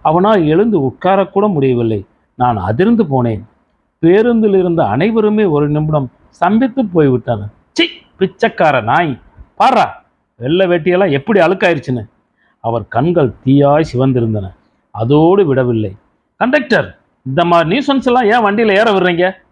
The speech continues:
என்று எழுந்து நின்று கொண்டு காட்டு கத்தலாக கத்தினார். என்னால் நம்பவே முடியவில்லை.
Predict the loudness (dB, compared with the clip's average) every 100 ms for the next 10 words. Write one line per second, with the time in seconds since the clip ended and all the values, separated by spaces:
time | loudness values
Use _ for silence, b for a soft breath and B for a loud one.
0 | _ _ _ -6 -4 -2 -2 0 0 0
1 | 2 2 2 2 0 -4 -2 -2 -2 -8
2 | -4 -4 0 0 2 0 -2 -6 -6 -6
3 | -6 -12 _ _ b -14 -2 2 2 2
4 | 2 2 0 0 0 2 2 2 0 -2
5 | -4 -8